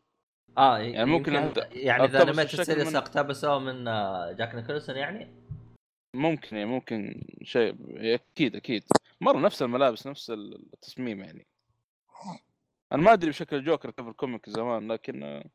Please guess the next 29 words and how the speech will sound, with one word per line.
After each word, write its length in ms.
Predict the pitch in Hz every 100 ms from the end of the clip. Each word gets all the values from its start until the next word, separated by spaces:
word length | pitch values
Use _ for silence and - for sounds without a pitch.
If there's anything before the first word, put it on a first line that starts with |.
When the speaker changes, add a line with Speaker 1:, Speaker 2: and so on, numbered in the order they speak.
| _ _ _ _ _ _ _ _ -
Speaker 2:
يعني 200 | 180 220
إنه 280 | 196 185
م-، 220 | 175 165 180
ممكن 280 | 220 -
اقتبسوه 440 | 135 - 135 156 175
من 320 | 170 165 160 170 170
جاك 160 | 156 139
نيكلسون 460 | 123 123 107 - _ _ _ _ -
يعني 460 | 202 - - - -
بشكل 300 | - 214 214
عام. 140 | 185 - _ _ _ _ 143
الله 140 | 139 110
أعلم. 100 | 92 - - _ _ _ _ _ _ _ _ _ _ _ _ _ -
آه، 440 | 110 113 113 110
في 240 | 107 185 202
أشياء 260 | - 254
برضو 420 | 196 196 147 131 120
اللي 200 | 117 117
هو 220 | 127 123
ال-، 560 | 113 110 104 101 101 - _ _ _ _ _ _ -
إذا 80 | 113
تذكرون 500 | - - 156 156 139 - -
ال-، 840 | 127 110 101 95 98 - - - -
لما 240 | 117 117 131
فصل 260 | 131 117
جاك 180 | 117 110
نيكلسون 340 | 110 131 113
عن 80 | 110
زوجته، 500 | 107 117 107 - 123